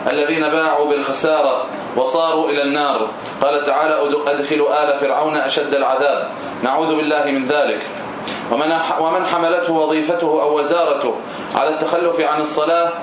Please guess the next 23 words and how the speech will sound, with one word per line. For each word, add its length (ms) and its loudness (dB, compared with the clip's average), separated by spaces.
صار 280 0
شبيها 420 0
بهامان 720 0
وزير 400 0
فرعون، 480 0
فيحشر 460 0
معه 360 2
يوم 200 0
القيامة. 540 0
نعوذ 340 -2
بالله 280 2
من 240 0
ذلك. 360 0
فإن 220 2
تركها، 580 2
فإن 340 0
تركها 400 0
من 180 -2
أجل 240 -2
المال 380 0
والشهوات 600 0
والن-، 400 0
والنعم 580 0